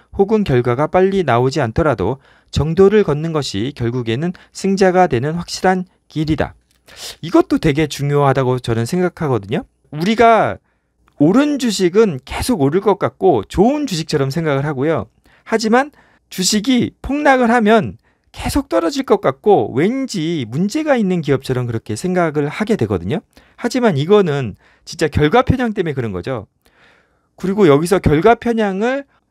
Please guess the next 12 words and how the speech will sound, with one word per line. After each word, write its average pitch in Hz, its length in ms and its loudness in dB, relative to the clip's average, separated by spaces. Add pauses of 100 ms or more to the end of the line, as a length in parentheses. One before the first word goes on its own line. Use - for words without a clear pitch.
(140)
해결하기 269 400 2
위해서 131 480 2
기록하는 247 500 0
습관을 160 400 -2
들었잖아요. 110 920 -2 (480)
이게 185 220 2
정말 208 400 2
중요한 147 320 -4
것 127 80 -2
같아요. 113 500 -6 (680)
그러니까 - 200 -4
자신이 202 800 0